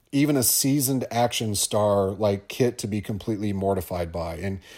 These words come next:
you have to presume, seeing the movies that we, we were, um, uh, introducing Kit in, surely there was a severed head in one, uh, in one of them. There has to be a, a ninja that he kicked the head off of or, or something. So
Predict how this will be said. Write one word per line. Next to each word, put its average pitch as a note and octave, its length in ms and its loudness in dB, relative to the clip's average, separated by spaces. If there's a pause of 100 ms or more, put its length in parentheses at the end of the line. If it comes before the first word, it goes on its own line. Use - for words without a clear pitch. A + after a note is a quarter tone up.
(120)
you C3 80 0
have C#3 100 6
to C3+ 60 -8
presume, C3+ 460 4
seeing C3+ 260 2
the A#2+ 60 2
movies A#2+ 360 2
that A2 180 2
we, G#2 360 -2 (360)
we A2 380 0
were, G#2 480 2
um, F2+ 400 -2 (600)
uh, F#2+ 220 -10
introducing B2+ 640 2
Kit C#3 400 2
in, G2 420 -2 (1000)
surely F3+ 460 6
there B2 120 4
was A2+ 100 2
a G#2+ 80 2
severed A2+ 340 4
head G#2+ 140 2
in G2 160 0
one, F#2+ 200 -2
uh, G2 140 -2 (200)
in G2+ 180 -4
one G#2+ 160 2
of F2+ 100 -2
them. F2+ 160 -2
There F#2+ 120 2
has A#2+ 180 2
to - 80 -10
be G2 300 -2 (280)
a, G#2 120 -2
a G2 200 0
ninja G#2 480 0
that F#2+ 140 0
he G2 80 -2
kicked - 240 -6
the G2 80 -8
head F2 180 -2
off F#2 260 -2
of F#2 220 -2
or, F2+ 140 -4
or F#2 120 -4
something. F2+ 440 -4
So F#2 240 -2